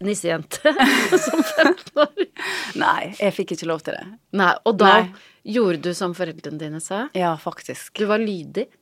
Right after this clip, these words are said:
Speaker 2: Jeg var veldig lydig.
Speaker 1: Ja. Det skal vi komme tilbake til,
Speaker 2: Ja.
Speaker 1: men, men det høres ut som Lydia også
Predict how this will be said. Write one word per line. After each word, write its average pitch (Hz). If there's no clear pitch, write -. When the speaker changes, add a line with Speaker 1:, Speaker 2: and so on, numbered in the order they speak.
Speaker 2:
Jeg 214
var 214
veldig 196
lydig. 160
Speaker 1:
Ja. 202
Det 208
skal 226
vi 247
komme 269
tilbake 254
til, -
Speaker 2:
Ja. 254
Speaker 1:
men, 302
men 277
det 302
høres 277
ut 233
som 285
Lydia 202
også 269